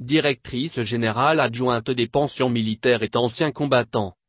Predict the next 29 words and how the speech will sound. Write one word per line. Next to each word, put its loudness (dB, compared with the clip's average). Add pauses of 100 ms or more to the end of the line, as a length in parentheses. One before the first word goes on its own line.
a 0
annoncé 0
que -2
depuis -2
le 0
dimanche 2
vingt-huit 0
novembre, 0 (200)
conformément 0
aux 2
vertus -2
cardiales -6
du -6
C -2
N 2
R 2
D, -2 (220)
que -2
l'ancien 0
président -2
de 2
la 2
République -4
réside -4
à 2
Landrea, -2 (200)
commune 0
de 2
Dixine, -8